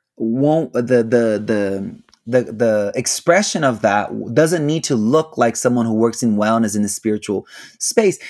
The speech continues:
You, I've said this a million times, but the artists are the ones who are conveying the highest truth. They're the ones who are,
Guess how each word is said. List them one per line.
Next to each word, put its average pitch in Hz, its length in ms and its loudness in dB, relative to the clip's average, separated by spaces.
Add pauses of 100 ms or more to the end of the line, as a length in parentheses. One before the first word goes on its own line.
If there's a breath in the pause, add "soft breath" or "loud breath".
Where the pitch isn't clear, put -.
(200 loud breath)
You, 160 280 2
I've 160 140 -2
said 165 180 0
this 170 120 -4
a 156 40 -2
million 147 320 0
times, 165 400 -6
but 127 160 0
the 139 220 0
artists 170 680 0
are 135 120 2
the 131 120 0
ones 135 260 0
who 135 80 -2
are 120 40 -2
conveying 123 640 0
the 127 120 2
highest 117 500 -2
truth. - 580 -2 (880)
They're 120 140 4
the 123 100 2
ones 165 280 0
who 143 120 -2
are, 131 260 2